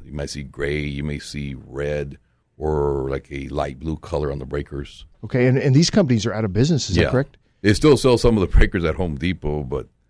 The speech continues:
Speaker 2: What?
Speaker 1: um, yeah, they're, they're supposed to be refurbished or it's supposed to be, but, um, I don't trust 'em
Speaker 2: Yeah,
Speaker 1: at
Speaker 2: yeah.
Speaker 1: all.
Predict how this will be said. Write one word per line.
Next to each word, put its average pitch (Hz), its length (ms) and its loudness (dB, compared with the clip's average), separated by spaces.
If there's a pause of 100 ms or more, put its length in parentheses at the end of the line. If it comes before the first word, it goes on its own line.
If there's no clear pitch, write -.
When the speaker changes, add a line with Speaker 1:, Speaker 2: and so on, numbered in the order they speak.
(320)
Speaker 2:
What? 202 300 0
Speaker 1:
um, 73 560 -6
yeah, 92 460 2
they're, 85 380 2
they're 78 160 0
supposed 87 260 -2
to 82 40 -10
be 82 140 -4
refurbished 80 800 -4
or 71 160 -4
it's - 80 -10
supposed 76 320 -10 (200)
to 73 80 -18
be, 73 400 -8
but, 65 220 -8 (960)
um, 64 300 -10
I 62 100 -2
don't 65 180 -6
trust - 320 -2
'em 69 300 -12
Speaker 2:
Yeah, 104 200 0
Speaker 1:
at 101 60 2
Speaker 2:
yeah. 101 60 0
Speaker 1:
all. 73 240 -4